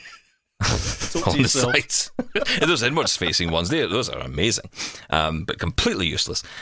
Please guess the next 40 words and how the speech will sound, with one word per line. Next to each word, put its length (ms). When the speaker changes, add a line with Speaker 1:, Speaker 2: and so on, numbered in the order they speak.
Speaker 1:
Uh, 160
but 140
yeah, 140
you 160
do 140
have 160
this, 300
these 220
little 140
speakers 360
on 100
the 60
side, 340
which 220
just 200
mean 160
that 60
you 140
can, 300
Speaker 2:
Oh, 200
Speaker 1:
you 40
know, 60
Speaker 2:
come 60
Speaker 1:
be 140
Speaker 2:
on. 40
Speaker 1:
heard 400
better 320
with 120
them. 120
I 80
think 160
this 140
is 80
a 20
Speaker 2:
Come 80
on. 60
Speaker 1:
good 60
idea. 520
Speaker 2:
Is 140
it? 280